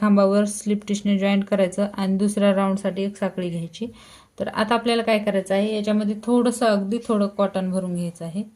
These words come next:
नंतर एक राऊंड परत आपण कमी करणार आहोत. म्हणजे सातव्या राऊंडमध्ये आपल्याला काय करायचं आहे, सहा खांब तयार करायचे आहेत, जे नऊ खांब आहेत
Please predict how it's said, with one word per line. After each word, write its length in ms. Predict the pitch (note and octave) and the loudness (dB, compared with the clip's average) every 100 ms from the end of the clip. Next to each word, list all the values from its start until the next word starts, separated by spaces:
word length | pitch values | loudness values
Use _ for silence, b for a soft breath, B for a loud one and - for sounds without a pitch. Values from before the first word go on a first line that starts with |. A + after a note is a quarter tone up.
| _ _ _ _ _ _ _ _ _ b b b b G#3 | _ _ _ _ _ _ _ _ _ b b b b -2
नंतर 300 | G#3 G#3 G#3 | 0 2 2
एक 220 | G#3+ G#3 | 0 2
राऊंड 280 | G#3 G#3+ G#3 - | 2 2 -2 0
परत 280 | G#3+ G3+ G3+ | 0 2 0
आपण 260 | G3+ G3 | 0 0
कमी 240 | G3 G3 G3+ | 0 0 0
करणार 340 | G3+ F#3+ F#3 | 0 -2 -4
आहोत. 200 | F3+ G3+ A3 - _ _ _ _ _ | -4 -6 -8 -18 _ _ _ _ _
म्हणजे 320 | G3+ G3 G3+ A3+ b b b b _ _ _ _ _ _ _ _ _ _ _ _ _ _ _ _ - _ _ _ _ _ _ _ _ _ _ _ - | -4 0 0 -4 b b b b _ _ _ _ _ _ _ _ _ _ _ _ _ _ _ _ -20 _ _ _ _ _ _ _ _ _ _ _ 0
सातव्या 380 | A3+ A3 A#3 A3+ | 2 4 4 6
राऊंडमध्ये 420 | A3+ A3 G#3+ G#3 | 4 2 2 0
आपल्याला 300 | G3+ G#3 G3+ | 0 0 0
काय 180 | G3+ G3 | 0 -2
करायचं 340 | G3 F#3+ G3+ | -2 -4 -4
आहे, 160 | G#3 B3+ b b b b b _ | -4 -6 b b b b b _
सहा 460 | - - G#3 A3 A3 | -4 0 2 2 0
खांब 280 | A3 G#3 A#3 A#3+ - _ _ _ - | 0 0 0 -4 -14 _ _ _ -4
तयार 240 | G#3 G#3 G3+ | 2 4 2
करायचे 360 | G3+ F#3+ F3 | 2 0 0
आहेत, 240 | F#3 F#3+ F#3+ | -2 -2 -4
जे 120 | F#3+ G3+ | 0 2
नऊ 240 | G3 G3+ | 4 2
खांब 220 | G3+ G3 | 0 -2
आहेत 120 | F#3 | -2